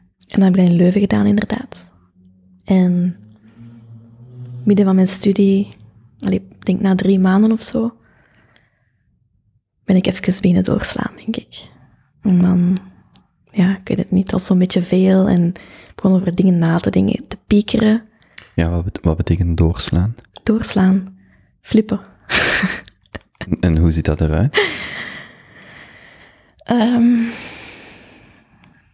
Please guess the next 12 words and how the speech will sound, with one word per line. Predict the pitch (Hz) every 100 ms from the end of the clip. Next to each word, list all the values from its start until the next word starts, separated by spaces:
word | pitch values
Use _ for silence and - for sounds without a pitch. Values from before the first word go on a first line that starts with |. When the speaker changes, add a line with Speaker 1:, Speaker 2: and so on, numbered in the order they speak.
| - _ _
Speaker 1:
ja, | - 202 175 202
goeie | 233 196 185
vraag. | 190 185 233 - - -
Ik, | 196 -
ik, | 208 - - -
ik | - 202
begon | 190 196 214 214 220 -
ineens | 208 202 214 220 -
paniekaanvallen | - 208 208 208 220 214 214 220
te | -
ontwikkelen. | 226 - 233 - 269 311 _ _ _ _ _ _ _ _ _ _ _ _
Ehm, | - 196 185 202